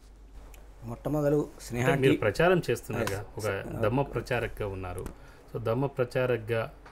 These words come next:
Speaker 2: భారతదేశంలోనే ఈ బౌద్ధ ధర్మం అనేది అభివృద్ధి పరచాల్సిన అవసరం, దాని ఆవశ్యకత ఎలా,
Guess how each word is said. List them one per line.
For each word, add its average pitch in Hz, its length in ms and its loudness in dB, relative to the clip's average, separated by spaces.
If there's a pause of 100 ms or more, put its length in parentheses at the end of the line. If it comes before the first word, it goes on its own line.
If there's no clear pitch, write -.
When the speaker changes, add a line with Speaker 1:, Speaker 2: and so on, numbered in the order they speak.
Speaker 2:
భారతదేశంలోనే 127 1300 4 (420)
ఈ 107 260 -2 (800)
బౌద్ధ 117 360 -2
ధర్మం 104 420 -4
అనేది 95 340 -6 (440)
అభివృద్ధి 131 380 2
పరచాల్సిన 101 640 -6
అవసరం, 98 400 -2 (960)
దాని 101 160 -2
ఆవశ్యకత 104 540 -4
ఎలా, 123 240 -2